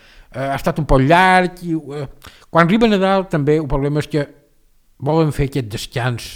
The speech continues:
d'un any. És un any, és lo darrer de tot. Claro, i la gent vol descansar.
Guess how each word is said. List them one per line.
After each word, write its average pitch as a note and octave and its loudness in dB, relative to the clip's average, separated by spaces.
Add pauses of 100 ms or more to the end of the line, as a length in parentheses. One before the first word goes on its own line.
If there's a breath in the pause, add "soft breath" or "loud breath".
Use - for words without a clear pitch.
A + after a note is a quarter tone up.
d'un A#2 -6
any. A#2+ -4 (1400)
És C3 -4
un C#3 0
any, C3+ 0 (100)
és C3 -4
lo D3 0
darrer C3+ -2
de A#2+ -4
tot. C#3+ -8 (500 soft breath)
Claro, B2 -4
i A#2 -10
la B2 -4
gent C3+ -4
vol C3+ -2
descansar. G#2+ -10